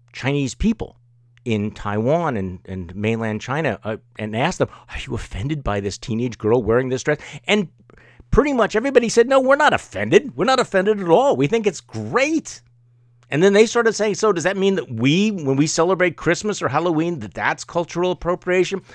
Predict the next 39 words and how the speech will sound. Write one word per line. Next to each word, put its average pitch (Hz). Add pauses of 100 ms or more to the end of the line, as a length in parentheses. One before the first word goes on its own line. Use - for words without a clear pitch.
(140)
So -
this, 285
this 247
brought 247
me 220
back. 160
I 185
was 170
thinking 311
about 95
this 135
with 160
the 147
Met 120
Gala, 87 (360)
and 127
I 170
had 143
a 160
picture, 165 (720)
the 120
picture, 131
famous 123
picture 127
of, 110
uh, 110
Rihanna, 104 (460)
who's 117
dressed 120
up, 117
uh, 107
apparently 117
as 101
the 104
Pope, 139
wearing, 104
um, 92
a 98
sequined 113